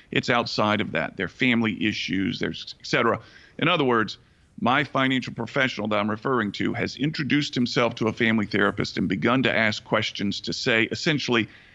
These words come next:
"How do I know when to bring you in? What do I need to listen for?" So there's expertise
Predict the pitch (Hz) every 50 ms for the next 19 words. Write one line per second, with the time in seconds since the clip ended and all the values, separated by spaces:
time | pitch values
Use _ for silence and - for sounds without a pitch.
0 | - _ - - - 143 147 156 147 139 135 120 127 120 120 117 113 120 120 120
1 | 117 113 113 113 110 101 98 - 104 107 107 110 107 104 101 98 101 101 95 85
2 | 82 73 - 107 117 117 117 110 107 104 104 95 98 98 98 95 92 90 85 -
3 | - - - - - - 78 82 - - - - - - - - - - 139 123
4 | 123 120 107 - - 156 165 - - - 131 139 - - - - 170 170 160 -
5 | -